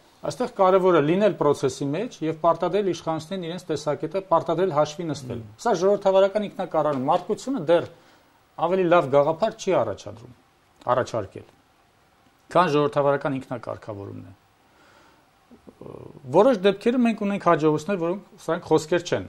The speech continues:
Speaker 1: Օրինակ, երբ որ հանրային դժգոհությունը մեծ էր, հանրային դժգոհությունը մեծ էր, երբ որ ապաքրեականացվեց վիրավորանքն ու զրպարտությունը,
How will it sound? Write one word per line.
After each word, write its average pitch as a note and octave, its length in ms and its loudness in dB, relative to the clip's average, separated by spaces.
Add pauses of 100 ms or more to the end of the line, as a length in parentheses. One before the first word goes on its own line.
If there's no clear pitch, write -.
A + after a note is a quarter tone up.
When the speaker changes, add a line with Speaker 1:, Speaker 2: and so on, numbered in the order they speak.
(160)
Speaker 1:
Օրինակ, C3 400 -2
երբ D3 180 -4
որ A#2+ 160 -4 (360)
հանրային D3 540 0 (1080)
դժգոհությունը E3+ 560 2
մեծ D3 260 2
էր, G#2 80 -2
հանրային A#2 340 -4
դժգոհությունը A#2 460 -4
մեծ B2 240 -6
էր, G#2+ 120 -6 (340)
երբ A#2+ 140 -10
որ A#2+ 100 0
ապաքրեականացվեց C3 960 -2 (280)
վիրավորանքն A#2 560 -4
ու G#2 40 -14
զրպարտությունը, G#2 760 -12